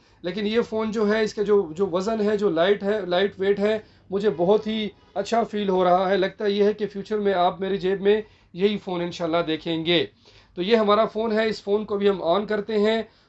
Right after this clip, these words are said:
On करने से पहले हम जो देखते हैं, इसके साथ जो एक्सेसरीज दी गई हैं, उस accessories में क्या क्या है। Normally Realme जो है, पाकिस्तान में हैंड फ्री की सहूलत नहीं देता,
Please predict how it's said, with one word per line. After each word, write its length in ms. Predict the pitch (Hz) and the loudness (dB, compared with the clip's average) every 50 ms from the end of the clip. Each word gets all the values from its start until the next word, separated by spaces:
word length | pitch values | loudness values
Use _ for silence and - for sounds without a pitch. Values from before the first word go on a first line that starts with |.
| _ - | _ -2
On 240 | - 202 214 214 196 | 0 0 0 2 0
करने 220 | 214 208 214 220 | -2 -2 -2 -2
से 140 | 202 - 214 | -2 -2 -2
पहले 280 | 202 202 196 196 208 214 | 0 0 0 2 2 2
हम 200 | 196 202 202 196 | 0 0 0 -2
जो 100 | 208 196 | -4 -2
देखते 340 | 151 170 180 180 - - 220 | -2 -2 -2 -2 -2 -2 0
हैं, 160 | 208 214 214 | 0 2 0
इसके 180 | 202 202 - | 0 -2 -6
साथ 200 | 190 - 196 196 | -6 -2 -2 -2
जो 140 | 185 170 196 | -2 -2 -4
एक्सेसरीज 460 | 170 175 - - 233 226 - 226 220 | -4 -4 -6 -8 -8 -8 -6 -8 -8
दी 220 | 185 156 202 240 226 | -6 -4 -4 -2 0
गई 200 | 180 170 160 156 | 0 0 0 0
हैं, 300 | 156 170 185 208 208 208 - _ _ _ _ _ - | 0 2 2 0 0 -2 -8 _ _ _ _ _ -10
उस 240 | 196 220 - - - _ _ _ _ _ _ - | -8 -8 -8 -8 -12 _ _ _ _ _ _ -8
accessories 380 | 202 - - 214 - 226 208 202 | -6 -4 -4 -4 -4 -4 0 2
में 140 | 220 208 | 2 2
क्या 180 | - 185 180 175 | 4 4 4 4
क्या 220 | 175 185 170 156 | 4 2 2 2
है। 120 | 151 160 165 | 2 2 2
Normally 420 | 196 214 220 226 226 226 233 220 | 2 2 2 2 0 0 0 2
Realme 360 | 202 202 185 180 180 180 214 | 2 2 2 2 0 -2 -2
जो 120 | 214 214 208 | -2 0 0
है, 120 | 196 214 | 0 0
पाकिस्तान 480 | 196 202 185 170 185 - - 190 196 196 | 0 -2 -2 -4 -4 -4 -4 -2 -2 -2
में 140 | 196 196 185 | -2 -2 0
हैंड 180 | 175 180 185 | -2 -2 -4
फ्री 140 | 180 208 202 | -6 -8 -8
की 80 | 185 190 | -8 -8
सहूलत 320 | - 180 180 180 196 185 - | -8 -4 -2 -2 -2 -2 -4
नहीं 240 | 170 180 196 220 214 | -4 -2 -2 0 0
देता, 440 | 185 165 147 185 196 214 233 - | 0 0 2 2 2 2 0 -2